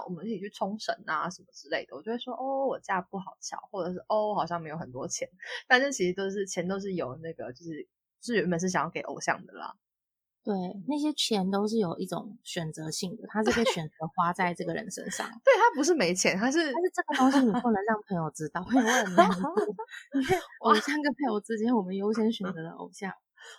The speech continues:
Speaker 1: 完蛋了，这集 <laughs> 叫他们不要听。<laughs> 这集我会叫他们不要听，我会说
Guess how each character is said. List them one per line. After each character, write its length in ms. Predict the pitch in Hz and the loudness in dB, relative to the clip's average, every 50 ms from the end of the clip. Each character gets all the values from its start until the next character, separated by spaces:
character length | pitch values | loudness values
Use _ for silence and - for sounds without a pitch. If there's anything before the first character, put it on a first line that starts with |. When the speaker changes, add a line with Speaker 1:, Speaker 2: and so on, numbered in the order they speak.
| _ _ | _ _
Speaker 1:
完 160 | 180 180 180 | -8 -6 0
蛋 180 | 175 196 180 165 | 2 2 2 2
了， 100 | 165 160 | 0 -4
这 160 | 170 - 247 | -2 -2 -2
集 280 | 226 185 165 151 156 214 | -2 -2 -4 -4 -4 -6
<laughs> 800 | - - - _ _ _ _ _ _ _ - - - - _ _ | -6 -8 -12 _ _ _ _ _ _ _ -20 -18 -18 -20 _ _
叫 100 | - 220 | 2 4
他 120 | 226 226 214 | 4 4 2
们 80 | 190 | 0
不 100 | 185 - | -4 -4
要 160 | 160 156 165 | 0 0 0
听。 260 | 185 - - 147 151 208 | 2 0 -2 -2 -2 -2
<laughs> 720 | 226 - 262 269 - - 294 262 262 - 240 262 254 269 _ _ _ _ _ _ _ _ - - - - - - - _ _ - | 0 0 0 0 4 4 4 4 4 4 2 2 0 -6 _ _ _ _ _ _ _ _ -10 -8 -8 -8 -10 -12 -16 _ _ -4
这 160 | 330 349 349 | -2 -2 0
集 140 | - 226 220 | 0 0 2
我 80 | 190 196 | 2 4
会 120 | 208 208 | 4 4
叫 120 | 196 214 | 4 4
他 60 | 202 196 | 4 2
们 80 | 196 | 0
不 80 | 185 165 | -2 -2
要 160 | 147 151 165 | -2 -2 -2
听， 340 | - - - 143 - 165 185 185 | -4 -4 -8 -8 -6 -8 -4 -2
我 60 | 185 | 0
会 120 | 180 214 | 0 0
说 140 | 220 220 226 | 0 -2 -4